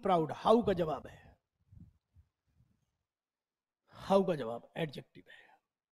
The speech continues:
अब तीसरा है मेरे ईशन जी, तीसरा है वर्ब।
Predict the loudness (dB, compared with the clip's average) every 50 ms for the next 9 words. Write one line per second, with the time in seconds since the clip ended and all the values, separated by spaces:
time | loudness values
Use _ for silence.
0 | _ _ _ _ _ _ _ _ _ _ _ _ _ _ _ _ _ _ _ _
1 | _ _ _ _ _ _ _ _ _ _ _ _ _ _ _ _ _ _ _ _
2 | _ _ _ _ _ _ 0 0 0 -2 -12 0 4 4 4 6 4 6 8 8
3 | 8 8 8 8 8 8 8 6 4 2 2 0 -2 -6 -8 -10 -14 -20 -20 _
4 | _ _ _ _ _ _ _ _ _ _ _ _ _ _ _ _ _ _ _ 4
5 | 4 4 6 4 6 6 8 8 8 8 6 6 6 4 -2 -6 0 2 2 2
6 | 2 0 -6